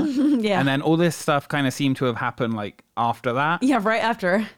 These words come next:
Speaker 2: So I was making videos and doing other things. And so I haven't seen the new stuff they added. But we did watch Epcot Forever.
Speaker 1: Mm-hmm.
Speaker 2: I still enjoy it,
Speaker 1: Mm-hmm.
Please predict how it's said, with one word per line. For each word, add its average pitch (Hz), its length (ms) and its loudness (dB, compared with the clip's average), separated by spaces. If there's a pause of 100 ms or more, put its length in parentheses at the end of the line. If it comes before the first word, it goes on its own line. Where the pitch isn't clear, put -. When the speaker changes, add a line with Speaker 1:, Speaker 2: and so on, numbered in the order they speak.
(120)
Speaker 2:
So 135 180 0
I 131 60 4
was 123 220 2
making 120 280 0
videos 139 580 2
and 117 80 0
doing 107 140 -2
other 131 220 2
things. 127 580 -2 (440)
And 120 580 0
so 139 180 0
I 139 60 2
haven't 156 220 -2
seen 127 520 0 (200)
the - 80 -4
new 123 240 2
stuff 92 400 -6
they 95 140 -6
added. 82 340 -8 (180)
But 147 400 2 (260)
we 139 120 -6
did 208 180 2
watch 175 220 0
Epcot 156 320 -2
Forever. 117 560 -2 (280)
Speaker 1:
Mm-hmm. 185 280 -8 (240)
Speaker 2:
I 165 80 2
still 247 260 0
enjoy 131 320 2
it, 123 220 0 (180)
Speaker 1:
Mm-hmm. 196 280 -12